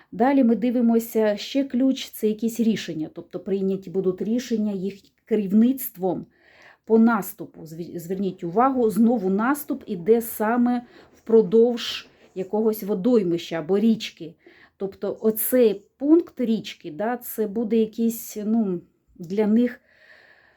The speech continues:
е, дуже важливе, важливі які-, якісь території. Тому зверніть на це увагу. Але ж кульмінація наступу ще не началася, не, ще не почалася. Тобто, ось дивіться, зверніть увагу, я подивилася вершник, да?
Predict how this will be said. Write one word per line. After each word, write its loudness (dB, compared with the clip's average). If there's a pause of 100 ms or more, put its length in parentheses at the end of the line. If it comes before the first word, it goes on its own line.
(280)
е, -2 (200)
дуже 2
важливе, 0 (100)
важливі 0
які-, -8
якісь -8
території. -2 (520)
Тому -4
зверніть 2
на -4
це -6
увагу. -2 (1800)
Але 4
ж -8
кульмінація 2
наступу -4
ще -8
не -2
началася, -6
не, -6
ще -2
не 6
почалася. -6 (320)
Тобто, -8
ось -8
дивіться, -4
зверніть -2
увагу, -2
я -2
подивилася -2
вершник, -4
да? -6